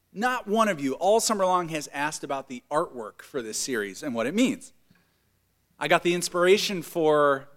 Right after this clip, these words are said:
this series called Humble Hope back in late April. Uh, we knew that we were gonna study First and Second Th-,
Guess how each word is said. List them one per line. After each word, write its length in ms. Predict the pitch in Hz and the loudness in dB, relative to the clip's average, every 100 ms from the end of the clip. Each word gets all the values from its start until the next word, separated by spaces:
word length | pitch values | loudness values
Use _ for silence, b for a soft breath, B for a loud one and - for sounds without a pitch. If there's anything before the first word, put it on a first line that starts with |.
| - | -6
this 200 | 156 - | -4 -2
series 580 | - 190 165 156 165 - | -2 0 0 -2 -4 -6
called 260 | 160 147 | -2 -4
Humble 320 | - 175 151 131 | -2 -4 -2 0
Hope 380 | 156 156 151 | 2 2 2
back 320 | 151 139 139 - | -2 -2 -4 -8
in 280 | 143 127 120 _ _ | -6 -4 -6 _ _
late 340 | 151 151 170 - | -4 -2 -2 -6
April. 500 | 139 170 120 95 101 _ b b b b | -6 -6 -8 -10 -12 _ b b b b
Uh, 160 | 139 143 | -2 -2
we 120 | 185 | -2
knew 140 | 185 226 | 2 6
that 140 | 226 | 6
we 100 | 196 | 6
were 120 | 180 | 2
gonna 160 | 175 160 | 0 -4
study 300 | - 175 165 | 0 0 0
First 320 | - 160 - | -2 -4 -4
and 80 | 190 | -6
Second 360 | 160 147 151 | -4 -4 -4
Th-, 160 | 151 | -2